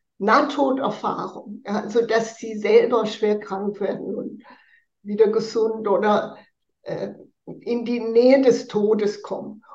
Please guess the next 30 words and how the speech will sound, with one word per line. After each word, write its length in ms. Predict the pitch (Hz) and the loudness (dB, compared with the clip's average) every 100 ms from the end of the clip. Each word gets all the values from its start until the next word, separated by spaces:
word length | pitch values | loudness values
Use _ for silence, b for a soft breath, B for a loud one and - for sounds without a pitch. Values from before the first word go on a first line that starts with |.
| B | B
Und 220 | - - | -8 -2
das 260 | - - - | 0 -2 -2
passiert 460 | 254 - 277 269 | -4 0 0 2
auch 200 | 254 254 | -2 -2
durch 220 | 277 262 | -6 -6
Sterbebegleitung. 1200 | - 269 302 330 254 - - - 196 202 - - 226 _ _ _ _ _ _ _ _ _ _ | 0 4 4 4 0 -2 -12 -14 -14 -14 -16 -18 -20 _ _ _ _ _ _ _ _ _ _
Und 260 | 202 214 - | -8 -6 -2
das 480 | 233 226 - - - - | -2 -4 -12 -20 -20 -14
ist 200 | - - | -12 -8
manchen, 500 | 226 240 247 269 254 | -4 -4 -4 -6 -2
glaube 280 | 233 220 247 | 0 0 -2
ich, 140 | - | -6
noch 140 | 247 | -6
gar 220 | - 220 220 | -4 -4 -6
nicht 160 | - | -8
so 200 | - 233 | -10 -8
bewusst, 480 | 214 214 285 302 - | -8 -6 -6 -6 -4
wenn 160 | 220 214 | -4 -2
sie 160 | 220 | -4
ihre 260 | 196 202 - | -4 -2 -2
Eltern 580 | 185 190 - 190 196 - | -2 -2 -4 -6 -6 -6
oder 520 | 202 190 190 208 _ _ _ _ _ | -6 -4 -6 -8 _ _ _ _ _
Freunde 760 | 170 180 202 208 208 202 - - | -4 -2 2 0 2 0 0 -4
beim 220 | 196 208 | -6 -6
Sterben 480 | - 285 285 381 359 | -4 2 4 4 4
begleiten, 720 | 214 - - 190 220 262 - | 2 2 0 2 2 0 -4
dann 260 | 226 233 214 | 0 0 0
hat 160 | 254 | 0
das 220 | 262 254 - | 0 0 -2
oft 520 | 277 262 269 - | -2 0 -2 -12